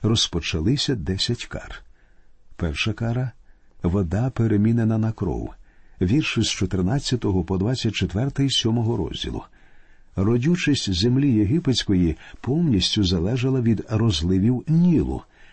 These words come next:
Тому Ніл був святинею бога Осіріса, чиє око, що все бачить, можна зустріти на багатьох єгипетських картинах. Щовесни,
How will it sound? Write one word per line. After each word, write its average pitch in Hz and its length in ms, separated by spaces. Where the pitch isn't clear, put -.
Тому 90 240
Ніл 127 220
був 92 280
святинею 98 600
бога 90 320
Осіріса, 98 760
чиє 90 320
око, 110 440
що - 220
все 135 260
бачить, 101 560
можна 107 460
зустріти 147 680
на 117 180
багатьох 110 540
єгипетських 120 680
картинах. - 720
Щовесни, 107 720